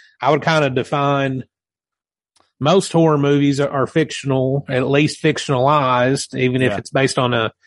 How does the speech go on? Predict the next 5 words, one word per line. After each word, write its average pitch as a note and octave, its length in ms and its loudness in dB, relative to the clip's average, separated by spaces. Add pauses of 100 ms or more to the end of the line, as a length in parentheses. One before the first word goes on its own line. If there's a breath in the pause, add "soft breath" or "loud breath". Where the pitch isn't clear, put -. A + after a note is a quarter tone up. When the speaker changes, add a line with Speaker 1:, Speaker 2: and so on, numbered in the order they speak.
(200 soft breath)
Speaker 1:
historical C3 640 2
event, C#3+ 260 2
but B2+ 120 2
it's - 360 -4 (920)
designed D3 1080 2